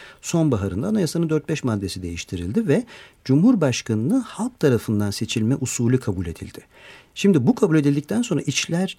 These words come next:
iyice içinden çıkılmaz hale geldi. Zaten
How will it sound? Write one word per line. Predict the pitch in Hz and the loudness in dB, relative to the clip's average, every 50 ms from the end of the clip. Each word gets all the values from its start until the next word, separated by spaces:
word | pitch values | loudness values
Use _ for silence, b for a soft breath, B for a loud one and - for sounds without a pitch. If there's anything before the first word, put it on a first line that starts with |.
| _ | _
iyice | 156 165 196 196 - - | 2 4 4 4 2 0
içinden | - 110 - - 113 104 101 98 | -2 -2 -2 0 0 0 0 0
çıkılmaz | 92 - - - 95 87 90 87 - - | -2 -4 -6 -6 -4 -4 -4 -4 -4 -4
hale | 95 87 78 82 80 | -4 -4 -4 -6 -6
geldi. | - 82 80 76 - - - - - _ | -8 -8 -8 -10 -10 -14 -16 -18 -18 _
Zaten | - - 113 139 190 214 - 202 185 160 127 120 | -6 -2 0 0 0 2 0 0 2 2 0 0